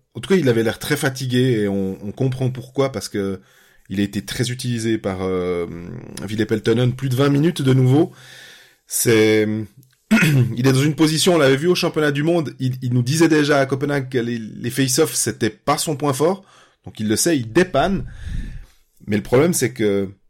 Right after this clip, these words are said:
Lausanne n'est pas dans une situation où, où c'est du dépannage. Il faut vraiment trouver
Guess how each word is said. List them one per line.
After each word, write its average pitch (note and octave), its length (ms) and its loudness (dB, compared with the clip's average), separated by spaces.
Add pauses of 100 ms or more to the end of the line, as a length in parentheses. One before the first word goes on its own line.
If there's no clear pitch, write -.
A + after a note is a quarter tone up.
(460)
Lausanne A#2+ 300 2
n'est B2 80 2
pas C3+ 180 0
dans C#3 120 0
une B2+ 120 -4
situation B2+ 580 -2
où, G2+ 340 -8
où G2 260 -12
c'est - 160 -4
du G#2+ 140 -6
dépannage. B2+ 580 2
Il G2 80 -8
faut A2+ 160 -6
vraiment B2 400 2
trouver D3+ 880 0